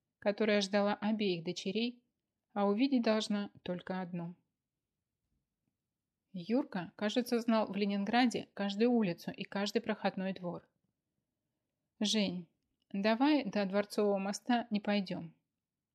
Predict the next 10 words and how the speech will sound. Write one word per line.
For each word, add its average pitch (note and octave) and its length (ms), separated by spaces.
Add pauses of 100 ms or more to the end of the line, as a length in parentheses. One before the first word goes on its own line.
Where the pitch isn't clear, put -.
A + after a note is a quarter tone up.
(140)
Далеко A3 420
и C4+ 40
холодно. E3+ 540 (520)
Можно A#3+ 360
перейти B3 400
здесь, F3 500
по G3+ 80
мосту G#3 460
лейтенанта F#3+ 500
Шмидта, B3 460